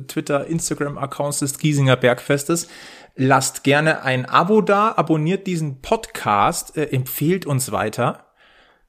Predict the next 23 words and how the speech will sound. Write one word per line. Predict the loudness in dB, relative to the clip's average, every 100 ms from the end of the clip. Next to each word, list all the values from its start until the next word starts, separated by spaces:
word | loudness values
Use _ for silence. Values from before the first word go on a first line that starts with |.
| _ _ _
Lasst | -8 -6 -6
auch | -10
gerne | -10 -10
fünf | -12 -8
Sterne | -6 -4
Bewertung | -2 -2 -2 0
da, | 0 0 -4 -2
wenn | -2 -2
ihr | -6 -8
denkt, | -6 -8
fünf | -6 -8 -8
Sterne | -8 -8 -8 -10
sind | -12
für | -12 -12
uns | -10 -12 -14 _ _ _ _
wichtig. | -8 -2 -2 -4 _ _ _ _ -4 4 4 4 -10 _ _
Und, | -2 0 0 -2 -6 -10 -10
ähm, | -10 -10 -12 -8
ansonsten, | -6 0 0 0 -4 -4 -4 -6 -4
ähm, | -2 -2 -4 -6 -10 -16 -20 -20 _ -20
fall-, | -14 -12 0 4 4 4 -2
f-, | -14 -12
ja, | 0 0 0 -10